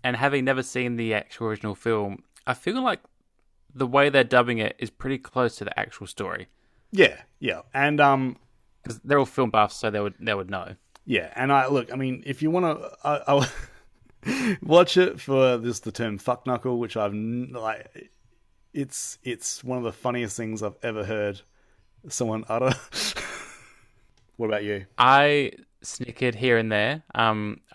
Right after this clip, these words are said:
Speaker 1: I used to be obsessed with this film, thought it was the greatest
Speaker 2: Yeah.
Speaker 1: Australian film of all time, which it's probably still up there 'cause, you know, what else have we got?
Speaker 2: <laughs>
Speaker 1: Um, but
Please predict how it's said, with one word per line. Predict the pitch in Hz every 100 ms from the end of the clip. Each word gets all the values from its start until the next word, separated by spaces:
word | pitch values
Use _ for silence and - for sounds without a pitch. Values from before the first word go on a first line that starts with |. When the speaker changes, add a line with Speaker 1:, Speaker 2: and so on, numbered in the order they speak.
| _ _ _ -
Speaker 1:
I | 104
used | 110 107 -
to |
be | 104
obsessed | 101 - 98 -
with | 101
this | 92
film, | 104 98 98
thought | 101
it | 95
was |
the | 95
greatest | 98 92 95 - - _ _
Speaker 2:
Yeah. |
Speaker 1:
Australian | 101 101 92 95 92 - _ -
film | 110 98
of | 95
all | 95
time, | 104 98 107 - - _ - 110 - -
which | 180 - - -
it's | 127 -
probably | - 131
still | 107 104
up | 107 98
there | 95
'cause, | - 101 95 - _ _ -
you | 110
know, | 90 92 _ -
what | 101
else | 98 -
have | 95
we |
got? | 104 101 - _ - -
Speaker 2:
<laughs> | - - 147 - - _
Speaker 1:
Um, | 131 117 113 113 113 110 - _ _ _
but | 143 139 - - - - - -